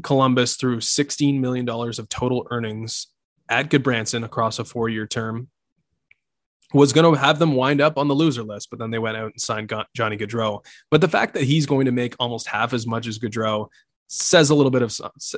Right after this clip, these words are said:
says a little bit about the fact that they overpaid, uh, a very limited bottom pairing defenseman in Erik Gudbranson. He did find stability last season in Calgary, but, uh, this is a windfall for the player.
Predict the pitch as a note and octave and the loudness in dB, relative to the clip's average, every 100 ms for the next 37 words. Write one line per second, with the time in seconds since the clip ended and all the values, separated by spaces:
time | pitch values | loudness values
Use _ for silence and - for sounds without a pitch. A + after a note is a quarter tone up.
0 | - - C4+ C4 B3 A3 E3 C#3 B2+ A#2+ | -8 4 6 8 8 8 8 6 4 0
1 | G#2 _ _ - B2 C3 A#2 A#2+ A2 A2+ | -2 _ _ -8 -2 0 0 -6 -6 -4
2 | A2 A2 A2+ - A2+ G#2+ G#2+ - _ _ | -2 -2 -4 -6 -4 -4 -6 -12 _ _
3 | - A2 G#2+ A2+ A#2 A#2 A2+ A2+ A2 G#2+ | -2 0 0 0 0 0 -2 -6 -4 -6
4 | G2+ - _ A2+ A2+ A2 - A2 G#2+ G2+ | -8 -16 _ -2 -2 -2 -4 -6 -8 -10
5 | G#2+ G#2 - G#2 G#2+ _ _ _ B2+ A#2 | -10 -10 -10 -14 -16 _ _ _ -6 -4
6 | A2 - A#2 A2 G#2 G#2+ A2 G#2 G#2+ A2 | -6 -10 -8 -6 -6 -6 -6 -6 -6 -6
7 | A#2 A2+ E3 D3+ C#3+ C#3 D3 C3+ C3 C3+ | -4 0 0 2 0 0 0 0 0 0
8 | B2 B2 B2+ A#2+ B2 A#2 A#2 A#2 A#2 A2+ | 0 -2 -4 -6 -6 -4 -2 -2 -2 -4
9 | A2 - _ _ _ _ - A#2+ G#2+ A2 | -6 -10 _ _ _ _ -2 0 -2 -4
10 | A2+ G#2 B2+ A#2 A#2+ A2 A2 - G2+ F#2+ | -4 -2 0 0 -2 -4 -8 -8 -8 -8
11 | G2+ - G#2+ F#2+ E2+ | -14 -12 -10 -10 -12